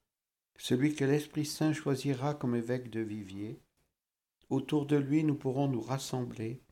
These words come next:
et témoigner de ton amour là où nous vivons. Écoute, Dieu notre Père, la prière de tes enfants. Nous te le demandons avec confiance et nous te remercions par ton Fils bien-aimé, Jésus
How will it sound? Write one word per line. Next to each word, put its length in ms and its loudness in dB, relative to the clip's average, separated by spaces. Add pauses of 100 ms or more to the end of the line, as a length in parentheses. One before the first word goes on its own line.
(840)
et 160 0
témoigner 520 6
de 120 0
ton 240 0
amour 400 0
là 180 0
où 100 2
nous 140 -2
vivons. 460 -10 (920)
Écoute, 480 -2
Dieu 300 2
notre 320 -2
Père, 520 -4
la 120 -4
prière 480 -2
de 100 -6
tes 300 -6
enfants. 580 -8 (640)
Nous 80 0
te 120 -2
le 140 4
demandons 560 2
avec 380 -4
confiance 720 -6
et 80 -2
nous 160 -4
te 100 -8
remercions 800 -6 (540)
par 160 0
ton 180 0
Fils 380 -6
bien-aimé, 680 -2 (440)
Jésus 720 -2